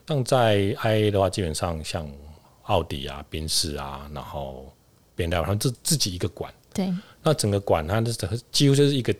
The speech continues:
Speaker 1: 大秀这样子的概念，那里面所有的工作人员对于自己的产品的介绍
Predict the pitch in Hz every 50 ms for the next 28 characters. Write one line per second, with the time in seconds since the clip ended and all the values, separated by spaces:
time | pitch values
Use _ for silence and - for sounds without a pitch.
0 | - - 127 104 90 - - - - 104 85 76 - - 87 78 - - - -
1 | - - 101 85 69 71 78 76 73 - 117 123 120 95 87 95 123 127 113 -
2 | - 110 101 90 - 104 101 101 104 107 95 87 82 78 78 - - 104 90 85
3 | 80 - 110 98 - 80 - 76 73 - - 78 78 78 - 82 71 71 - -
4 | - 92 78 73 - 92 82 76 71